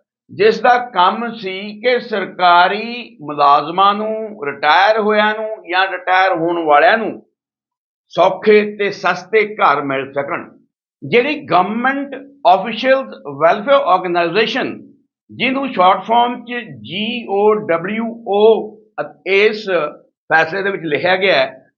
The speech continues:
ਗੋ ਵੋ ਦਾ ਜਿਹੜਾ ਅੱਗੇ ਚੇਅਰਮੈਨ ਹੁੰਦਾ, ਉਹਦਾ ਨਾਂ ਹੁੰਦਾ ਐਮ ਪੀ ਬਾਠਲ। ਐਮ ਪੀ ਬਾਠਲਾ, ਐਮ ਪੀ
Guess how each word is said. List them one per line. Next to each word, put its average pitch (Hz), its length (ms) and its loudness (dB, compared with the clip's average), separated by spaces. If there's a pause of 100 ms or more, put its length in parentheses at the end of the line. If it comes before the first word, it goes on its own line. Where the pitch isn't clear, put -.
ਗੋ 185 260 4 (240)
ਵੋ 214 460 2
ਦਾ 196 340 4 (100)
ਜਿਹੜਾ 185 640 0 (560)
ਅੱਗੇ 156 340 -2 (300)
ਚੇਅਰਮੈਨ 240 460 2
ਹੁੰਦਾ, 170 340 2 (680)
ਉਹਦਾ 240 200 4
ਨਾਂ 190 360 4
ਹੁੰਦਾ 202 280 2 (1120)
ਐਮ 214 300 -4
ਪੀ 220 180 -4 (400)
ਬਾਠਲ। 127 500 0 (840)
ਐਮ 220 320 -2
ਪੀ 233 160 -8 (120)
ਬਾਠਲਾ, 123 480 -2 (420)
ਐਮ 254 220 0
ਪੀ 294 140 -4